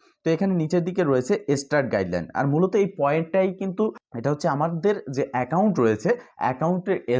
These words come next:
স্কোর, আর এটাই হচ্ছে তাদের টি-বুল বলে টোকেন। তো এখানে নিচের দিকে রয়েছে স্টার্ট গাইডলাইন আর স্কিপ, আপনারা সরাসরি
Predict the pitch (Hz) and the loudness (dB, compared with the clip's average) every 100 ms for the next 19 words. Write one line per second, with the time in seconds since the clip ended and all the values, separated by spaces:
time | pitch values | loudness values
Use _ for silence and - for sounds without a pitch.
0 | 127 - 92 80 113 - 131 202 202 175 | -2 -4 -2 0 0 -2 -2 0 2 0
1 | - 180 175 127 127 - 185 190 185 196 | 0 -4 -2 -2 -2 -4 -4 -2 0 0
2 | 139 113 139 277 - _ 160 147 95 78 | 0 0 0 -2 -6 _ -2 -2 -2 -6
3 | _ _ - 160 156 190 202 165 156 165 | _ _ -2 0 2 2 2 0 0 0
4 | 175 180 170 165 190 - 135 - 170 165 | 0 2 2 2 0 0 -2 0 0 2
5 | 156 151 226 233 151 123 - 98 - - | 0 2 -2 0 -4 -4 -8 -8 -8 -6
6 | 220 214 180 196 | -6 -2 0 0